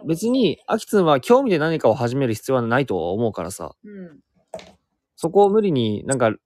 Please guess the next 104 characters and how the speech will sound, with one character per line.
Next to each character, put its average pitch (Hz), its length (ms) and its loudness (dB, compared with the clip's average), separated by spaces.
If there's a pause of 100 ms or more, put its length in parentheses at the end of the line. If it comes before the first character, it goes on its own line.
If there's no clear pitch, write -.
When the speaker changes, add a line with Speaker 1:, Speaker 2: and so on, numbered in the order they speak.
(160)
Speaker 1:
自 123 340 -6
分 220 120 4
の 254 100 0
行 240 260 4
動 233 160 6
の 226 80 2
理 202 180 0
由 208 140 2
を 202 100 4 (120)
逆 147 240 0
に 175 120 0
変 175 200 2
え 196 40 6
る 147 120 2
と 113 80 -4
か 110 80 -6
っ - 40 -8
て、 - 60 -8
俺、 107 180 -2 (160)
ほ 139 120 -4
ぼ 160 80 2
無 139 120 0
理 170 60 2
な 190 120 4
ん - 20 0
じ 117 80 -2
ゃ - 20 0
な 110 60 -2
い - 20 -4
か 107 60 -2
な 104 80 -4
と 104 100 -6
思 113 160 0
う 101 40 -2
か 101 120 -6
ら 101 60 -8
さ、 98 180 -10
一 120 160 -8
旦 190 140 0
そ 175 100 -4
れ 170 80 2
は - 100 -2
い 139 100 -6
い - 20 -2
よ 101 100 -4
な。 82 320 -14
Speaker 2:
う 214 200 -18
ん、 185 100 -18
そ 214 120 -16
う 180 40 -14
だ 143 100 -18
ね。 143 240 -20 (800)
Speaker 1:
で、 160 100 0
な 185 140 2
ん 262 80 0
か 160 140 4
を 151 80 4
始 139 240 0
め 220 100 2
る 120 320 4
に 113 180 -4
は、 123 200 2
始 113 200 -2
め 165 140 0
て、 131 540 2
あ 113 100 -6
の 110 720 -4
ー、 - 40 -20 (300)
別 160 160 -4
に 262 300 0
俺 196 200 6
で 269 120 0
も 202 100 2
い 180 40 2
い 170 40 -4
と 165 60 2
思 135 120 2
う 123 40 2
け 120 80 0
ど、 113 80 -4
で 135 60 -2
も 135 140 0
俺 208 140 6
じ 262 80 -2
ゃ - 20 -6
な 196 140 2
い 208 140 2
人 - 180 -6
の 208 80 2
方 143 60 2
が 120 80 0
い 131 80 0
い 127 40 0
と 123 80 0
思 110 140 2
う 101 60 0
よ、 98 140 -6
報 123 180 -2
告 117 160 -6
す - 100 -4
る 123 80 2
人 120 160 -4
は 98 100 -4
ね。 90 200 -16